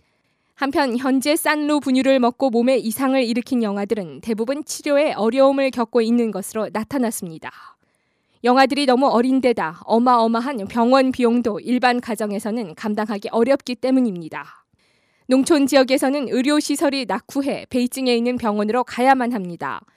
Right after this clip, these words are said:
한 피해 부모는 현재 변호사를 통해 소송하고 있는 중이라며 결과가 만족스럽지 못할 경우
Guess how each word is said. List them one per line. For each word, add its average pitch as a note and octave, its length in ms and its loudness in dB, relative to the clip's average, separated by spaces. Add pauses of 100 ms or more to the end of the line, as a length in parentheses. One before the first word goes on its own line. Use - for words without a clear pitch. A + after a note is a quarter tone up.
(300)
한 D4+ 180 -2
피해 D4+ 240 0
부모는 C4 480 -2
현재 C4+ 300 -4
변호사를 B3+ 640 0
통해 B3+ 300 -4
소송하고 C#4+ 640 -4
있는 A#3 220 0
중이라며 G3 540 -6 (360)
결과가 A#3 720 0
만족스럽지 A#3+ 720 -2
못할 A#3 320 0
경우 G#3+ 380 -4